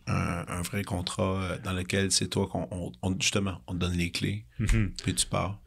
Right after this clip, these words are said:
Speaker 2: Il y a eu, tu sais, il y a eu des courts-métrages par-ci par-là, des petites chances, t'investis
Speaker 1: Mhm.
Speaker 2: avec quelqu'un, puis tu, tu fais un court-métrage avec quelqu'un, mais souvent, euh, c'est pas, ça va pas toujours t'amener à autre chose, mais tu sais, j'ai eu une chance, vraiment une chance. Je pense en deux mille treize, deux mille quatorze,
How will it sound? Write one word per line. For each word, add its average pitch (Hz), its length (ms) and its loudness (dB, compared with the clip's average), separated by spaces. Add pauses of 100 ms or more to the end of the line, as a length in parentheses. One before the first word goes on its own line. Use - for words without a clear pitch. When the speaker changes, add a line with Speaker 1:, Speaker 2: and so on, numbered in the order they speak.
(140)
Speaker 2:
Il 113 80 2
y 98 100 4
a 95 100 4
eu, 101 360 4
tu 127 40 6 (180)
sais, - 20 -4 (200)
il 95 60 0
y 87 40 4
a 87 40 6
eu 95 60 4
des 98 100 2
courts-métrages 92 560 -2
par-ci - 220 2
par-là, 87 340 -2
des 92 140 -4
petites - 160 -2
chances, 92 280 -2
t'investis 107 340 2
Speaker 1:
Mhm. 95 60 2
Speaker 2:
avec 90 140 0
quelqu'un, 92 360 -4
puis - 120 -10
tu, - 360 -2
tu - 100 2
fais 92 80 0
un 87 40 0
court-métrage 90 400 0
avec 82 160 -2
quelqu'un, 92 380 -6
mais 90 140 -2
souvent, 85 500 0 (280)
euh, 110 40 -12 (800)
c'est - 140 0
pas, - 80 -4
ça 92 120 4
va 87 60 2
pas 98 140 0
toujours 92 420 0
t'amener 85 300 -4
à 87 60 -6
autre 85 160 -2
chose, 113 300 -2
mais 85 160 -2
tu - 80 -10
sais, 104 60 2
j'ai 98 120 6
eu 101 60 2
une 101 120 2
chance, 104 720 4 (480)
vraiment 101 340 0
une 90 120 2
chance. 90 400 -2
Je - 560 -20
pense 107 140 2
en 82 340 -2
deux 92 240 0
mille 131 120 -2
treize, 151 220 -4
deux 135 80 0
mille 117 120 -2
quatorze, 120 600 -2